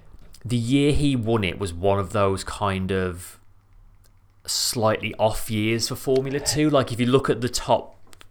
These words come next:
um, top five drivers that season, it was De Vries, Latifi, then behind them was Giotto, um, Sergio Sette Camara and Jack Aitken, who, while all very good race drivers,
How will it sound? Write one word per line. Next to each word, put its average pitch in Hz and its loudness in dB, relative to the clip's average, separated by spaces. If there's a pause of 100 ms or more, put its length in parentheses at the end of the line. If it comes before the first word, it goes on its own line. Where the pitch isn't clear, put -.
(120)
um, 101 0 (120)
top - 0
five 110 2
drivers 95 -2
that 95 -6
season, 98 -8
it 98 -8
was 104 -6
De 107 -8
Vries, 120 -2
Latifi, 101 -6 (680)
then 104 0
behind 113 2
them 95 -2
was 95 -6
Giotto, 95 0
um, 98 -2
Sergio 98 -4
Sette 90 -10
Camara 90 -6
and 87 -8
Jack 95 -4
Aitken, 120 -2
who, 117 2
while 117 2
all 131 4
very 113 4
good 101 -2
race 104 0
drivers, 92 -6